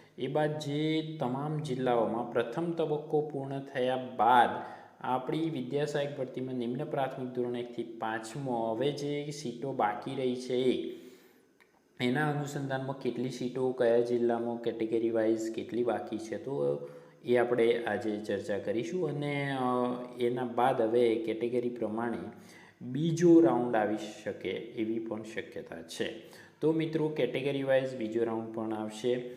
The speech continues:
અ, એવી શક્યતા છે. એ ઉપરાંત આપણે તમામ જિલ્લાઓમાં કુલ કેટલી સીટો કેટેગરી વાઇઝ બાકી છે એની પણ આપણે ચર્ચા કરીએ મિત્રો. તો આપણે જે, અ,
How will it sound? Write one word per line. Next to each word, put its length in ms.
અ, 340
એવી 260
શક્યતા 440
છે. 140
એ 240
ઉપરાંત 440
આપણે 240
તમામ 460
જિલ્લાઓમાં 640
કુલ 300
કેટલી 420
સીટો 320
કેટેગરી 540
વાઇઝ 280
બાકી 300
છે 140
એની 400
પણ 200
આપણે 300
ચર્ચા 360
કરીએ 280
મિત્રો. 500
તો 380
આપણે 380
જે, 680
અ, 60